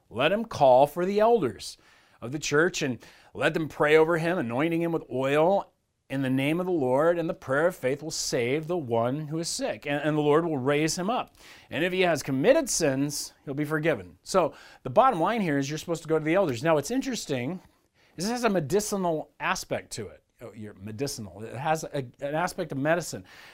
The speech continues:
See, they're anointing him with oil. That was an ancient form of medicine. And so when you went to the elders, they weren't, they were using, in some sense, some kind of medicine, but it was also a picture of the Holy Spirit. And so there's a sense that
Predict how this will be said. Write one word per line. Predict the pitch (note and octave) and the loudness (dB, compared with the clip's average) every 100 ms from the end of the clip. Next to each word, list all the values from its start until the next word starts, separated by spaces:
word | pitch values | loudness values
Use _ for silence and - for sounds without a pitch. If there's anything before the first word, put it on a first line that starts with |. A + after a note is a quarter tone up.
| - | -4
See, | F3 | 0
they're | E3+ | 2
anointing | E3+ E3+ A3 C4 | 2 2 0 0
him | G#3+ | 0
with | D3+ | -2
oil. | D#3+ D#3+ C#3 | 2 2 4
That | |
was | G#3 | 2
an | F#3+ | -2
ancient | C#3+ E3 F3 D3+ | -4 -4 -6 -6
form | C3 B2+ | -4 -2
of | C#3 | -2
medicine. | F#3 F#3+ - - - _ _ _ _ _ - | -2 -2 -6 -12 -18 _ _ _ _ _ -8
And | |
so | B2+ | -4
when | G3+ | -2
you | G#3 | 0
went | C4 | -2
to | A3+ | 0
the | D#3 | 2
elders, | F3 A3+ D3 D#3 | 4 4 2 2
they | D#3 | 0
weren't, | G#3 F3+ - C#3 | -2 -4 -8 -4
they | E3+ | 0
were | E3+ D#3 | 2 2
using, | C3 C3 F3 E3+ | 0 -2 -2 -2
in | D3 C3 | -6 -6
some | - C#4+ E4 | -2 0 0
sense, | - D#3 A#2 | 0 -4 -4
some | E3 D3 | -6 -4
kind | D3 B2 | -4 -2
of | |
medicine, | A2+ A2 G#2+ B2+ | -4 -6 -8 -6
but | F3+ G#3 | 0 2
it | |
was | G3 | 6
also | G#3 A3 A#3+ | 8 8 6
a | G#3+ | 2
picture | F#3+ D#3+ | 0 -2
of | E3+ | 0
the | D3 | 0
Holy | C#3 B2 | 0 -2
Spirit. | - B2+ F#2+ E2+ _ _ _ _ - - - | -6 -10 -12 -14 _ _ _ _ -20 -18 -8
And | D3+ | -2
so | |
there's | G#3 G3+ | 0 0
a | F3+ | -2
sense | - C#4+ C4+ A3 - | 0 0 0 -2 -2
that | E3 C3 G#2+ | 0 0 -2